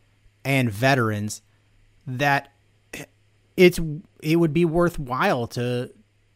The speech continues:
to figure out how to, how to properly manage this team. I think this team is doing what, I think,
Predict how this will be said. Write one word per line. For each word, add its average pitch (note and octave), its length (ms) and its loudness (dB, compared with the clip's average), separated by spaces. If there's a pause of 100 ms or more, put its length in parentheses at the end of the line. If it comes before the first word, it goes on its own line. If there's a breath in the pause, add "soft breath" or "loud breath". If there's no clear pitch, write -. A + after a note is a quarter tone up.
(260)
to C#3+ 100 -2
figure C3+ 380 0
out A#2+ 240 2
how A#2+ 260 -2
to, A#2 240 -4 (1000 soft breath)
how D#3 240 0
to C#3+ 60 0
properly C3 480 2
manage A#2 360 -2
this A2 120 -10
team. A2 280 -8
I D3 160 2
think F#3 240 0
this D3 180 -2
team D3+ 300 -2
is C#3 120 -4
doing C3+ 340 0
what, C3+ 220 -4 (280 soft breath)
I F#3 120 6
think, A#3 340 -2